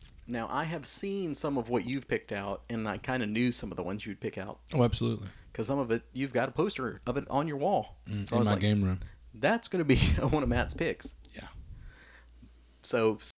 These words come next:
Speaker 1: of the stuff I know, but not all of them.
Speaker 2: Mm-hmm.
Speaker 1: So we'll see. My hypothesis is that you're gonna pick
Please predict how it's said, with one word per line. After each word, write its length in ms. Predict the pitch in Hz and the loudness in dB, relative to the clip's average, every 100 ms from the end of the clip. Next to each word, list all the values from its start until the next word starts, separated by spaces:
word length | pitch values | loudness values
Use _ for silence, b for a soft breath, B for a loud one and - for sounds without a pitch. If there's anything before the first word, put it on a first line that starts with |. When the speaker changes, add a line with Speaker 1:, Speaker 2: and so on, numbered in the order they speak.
| _ - | _ -2
Speaker 1:
of 100 | 160 | 2
the 80 | |
stuff 300 | 113 - 110 | 2 4 2
I 120 | 95 98 | 2 2
know, 240 | 98 98 | 2 2
but 160 | 123 - | 0 -2
not 220 | 156 - | -4 -4
all 360 | 147 160 170 135 | -2 0 0 0
of 100 | 95 | 0
them. 260 | 73 64 - - - - - | -2 -6 -8 -12 -16 -18 -16
Speaker 2:
Mm-hmm. 320 | - - - - | -14 -12 -14 -12
Speaker 1:
So 160 | - | -6
we'll 160 | 110 117 | -2 0
see. 380 | - 135 110 - | 0 0 -2 -2
My 200 | 107 110 | -2 -2
hypothesis 880 | - 107 - 151 208 139 - 104 - | -4 -10 -6 -6 -6 -4 -4 -2 -4
is 460 | - 104 101 107 - B B B - | -2 0 0 -2 -8 B B B -10
that 160 | 104 - | -4 -2
you're 100 | 123 | 0
gonna 140 | 113 | 0
pick 220 | 135 113 | 0 -2